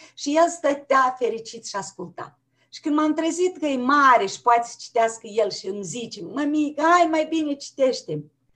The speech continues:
Am zis, „Nu, citești tu.” Și am luat Martin Eden și am început să-i citesc și zic, „Nu, eu am citit-o de câteva ori, dacă vrei,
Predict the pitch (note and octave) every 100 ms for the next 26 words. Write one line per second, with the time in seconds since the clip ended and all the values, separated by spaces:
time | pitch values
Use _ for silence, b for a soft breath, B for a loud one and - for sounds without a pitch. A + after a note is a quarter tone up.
0 | _ - C#4 D#4+ F4+ E4 D4 B3 A#3 _
1 | _ - - - E4 E4 - F3+ C#3 B
2 | B - C4+ D4 F4+ F#4 D#4 D4+ D4+ C#4
3 | A#3+ A#3 G#3+ G3 G#3+ B3 _ _ _ _
4 | _ - C#4 D4 D#4 D#4 F#4 F#4 D#4 -
5 | D#4 E4 - D#4 C4+ D4 D#4 D4+ D4 _
6 | _ _ - D4+ F4+ E4 D4+ - D4+ D4
7 | C4 B3+ B3+ B3+ A3 A3+ C#4 D4 - A#3+
8 | - - C4